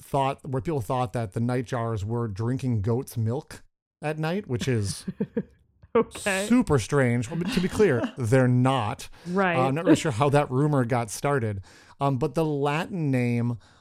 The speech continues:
Speaker 1: of, uh, the goat sucker order, uh, which I'm not gonna try to pronounce, is actually basically Latin for goat sucker. So it's kinda cool that that name is immortalized in its, uh, scientific name.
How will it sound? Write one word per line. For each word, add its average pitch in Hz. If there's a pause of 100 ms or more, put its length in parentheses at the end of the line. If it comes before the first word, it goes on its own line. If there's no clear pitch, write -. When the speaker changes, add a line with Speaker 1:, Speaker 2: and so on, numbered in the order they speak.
(160)
Speaker 1:
of, 131
uh, 123
the 110
goat 131
sucker 131
order, 151 (380)
uh, 127
which 123
I'm 120
not 123
gonna 127
try 127
to 123
pronounce, 120 (300)
is 131
actually 135
basically 120
Latin 113
for 104 (260)
goat 165
sucker. - (400)
So 127
it's 110
kinda 127
cool 113
that 110
that 135
name 123
is 113
immortalized 113
in 117
its, -
uh, 110
scientific 131
name. 101